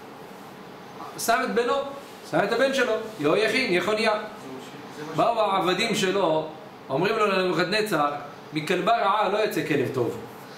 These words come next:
זה אם יהויקים מרד בך, והוא היה מלך לא טוב, מה אתה שם את הילד שלו? לא מצאת מישהו אחר, תשים אותו, איזה טיפשות זאת. אז בא יהוי-, בא נבוכדנצר והגלה את יהויכין,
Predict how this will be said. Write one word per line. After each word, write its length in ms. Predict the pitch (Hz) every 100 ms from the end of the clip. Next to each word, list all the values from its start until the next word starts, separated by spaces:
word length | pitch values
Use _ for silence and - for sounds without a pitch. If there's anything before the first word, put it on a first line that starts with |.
| - -
זה 100 | 202
אם 220 | 247 240
יהויקים 680 | 214 208 202 202 262 233 202
מרד 260 | 180 202 214 185
בך, 220 | 170 151 143
והוא 120 | 139 170
היה 100 | 196
מלך 240 | 208 190 - -
לא 140 | 220 233
טוב, 280 | 180 165 160 - - -
מה 100 | 226
אתה 80 | 240
שם 160 | 247 226
את 40 |
הילד 260 | 214 196 185
שלו? 280 | 165 156 160 - - -
לא 80 | 180
מצאת 340 | 240 254 247
מישהו 200 | 247 240
אחר, 260 | 226 247 208
תשים 240 | 214 233
אותו, 160 | 233 214
איזה 320 | 196 220 233 196
טיפשות 320 | - 196 156
זאת. 180 | 147 - - - - - - - - - 147
אז 120 | 143
בא 180 | 202 226 220
יהוי-, 340 | 208 185 175 160
בא 200 | 214 214
נבוכדנצר 640 | 196 165 156 214 220 226 226 226 - - - 127
והגלה 440 | 156 185 196 254
את 100 | 247
יהויכין, 540 | 254 247 233 226 226